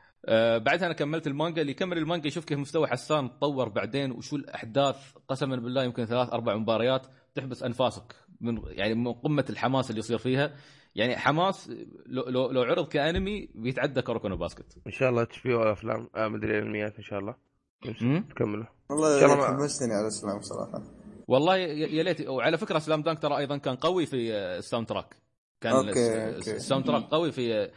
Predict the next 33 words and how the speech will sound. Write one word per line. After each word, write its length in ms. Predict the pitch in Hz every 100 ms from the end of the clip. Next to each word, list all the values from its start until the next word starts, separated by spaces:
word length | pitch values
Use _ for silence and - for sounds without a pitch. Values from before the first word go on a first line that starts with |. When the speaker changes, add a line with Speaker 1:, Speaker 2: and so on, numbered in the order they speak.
| - -
Speaker 1:
فاللي، 600 | - 139 120 143 143 131
اللي 140 | 147
حبيته 360 | 143 143 220 214
في 80 | 185
كوروكو 280 | 196 190
نو 80 | 175
باسكت 300 | 165 180 170
أيضًا 260 | 165 156 156
إنه 160 | 151
ما، 320 | 151 185 175 156
ما 340 | 143 135 151
دخل 280 | 165 165 147
ب-، 380 | 135 131 120 117
بضعف، 380 | 123 127 190
دخل 200 | 110 139
بقوة 320 | 135 156 160 147
في 80 |
الساوند 300 | 131 - 123
تراك، 280 | 117 143 160 147
دخل 280 | 127 120 110
ب-، 240 | 113 107 - - - 127
اللهم 240 | 131 180
Speaker 3:
بالضبط. 40 |
Speaker 1:
النقطة 260 | - 117 139
الوحيدة 380 | 170 156 185 160
هي 120 | 165
اللي 460 | 156 151 147 135 -
سالفة 320 | 160 156 -
أشكال 260 | - 165
الشخصيات 460 | 147 - - 156 139
أنا 100 | 120
مش 140 | 107
حابنها. 440 | - 92 87 87